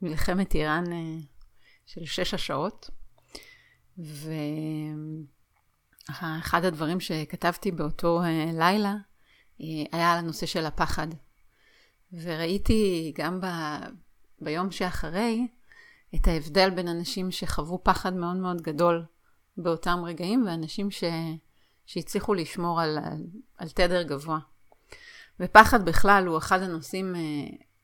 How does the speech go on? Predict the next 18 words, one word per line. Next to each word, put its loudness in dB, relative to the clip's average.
אולי 8
הכי 2
משמעותיים -2
בנושא -6
של, -4
אה, -2
יצירת 0
מציאות. -2
כי -8
כשאנחנו 0
מדברים 0
על 0
יצירת -2
מציאות, 0
אנחנו -2
מדברים -4
על -4
תדרים. -2